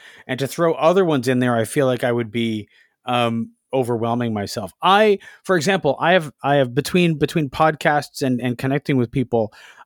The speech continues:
um, I have not had a week where I have been at home for more than one evening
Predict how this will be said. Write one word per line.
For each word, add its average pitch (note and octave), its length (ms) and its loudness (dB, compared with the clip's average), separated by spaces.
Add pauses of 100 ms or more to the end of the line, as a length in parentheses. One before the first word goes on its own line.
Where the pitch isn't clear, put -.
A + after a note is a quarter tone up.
um, B2+ 400 2 (460)
I D3 160 4
have C#3+ 220 2
not A#2+ 400 0
had B2 340 0
a A2 120 2
week A#2 500 0 (540)
where A#2+ 480 4 (100)
I A#2+ 180 2
have A2 540 0 (160)
been B2+ 200 2
at A#2 80 0
home A#2+ 400 0
for G#2+ 580 0 (320)
more B2 280 4
than A#2 180 2
one A2 220 0
evening G#2 540 -4